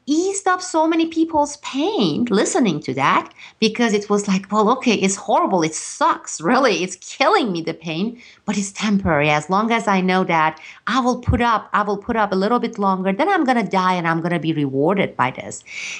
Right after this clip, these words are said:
It was, it was a way of pacification. You know, that's why they call it, you know, religion, the opium of society, you know, where we have Karl Marx talking about that.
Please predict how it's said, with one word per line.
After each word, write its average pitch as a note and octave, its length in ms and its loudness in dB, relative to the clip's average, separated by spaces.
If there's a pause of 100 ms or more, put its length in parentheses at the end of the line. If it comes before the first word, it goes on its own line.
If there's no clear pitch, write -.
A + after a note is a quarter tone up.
(140)
It C#4+ 200 2
was, C4+ 440 4
it A3+ 240 0
was G#3+ 240 0
a G#3+ 60 2
way F#3+ 280 4
of G3+ 200 0 (100)
pacification. G#3+ 1000 0
You G#3 120 2
know, F#3 200 4
that's G3+ 380 0
why F#3 280 2
they F#3 160 -2
call E3+ 320 0
it, D#3+ 120 -2
you D#3+ 80 0
know, C#3+ 160 0
religion, C#3+ 540 2
the - 140 -2
opium D#3+ 340 2
of C#3+ 220 4
society, D3 720 2
you C#3+ 260 0
know, D3 220 0
where D3 200 -6
we D3+ 100 -6
have D3+ 280 -2
Karl E3 280 2
Marx B3+ 360 0
talking F3+ 340 -2
about D3+ 300 -4
that. E3 180 0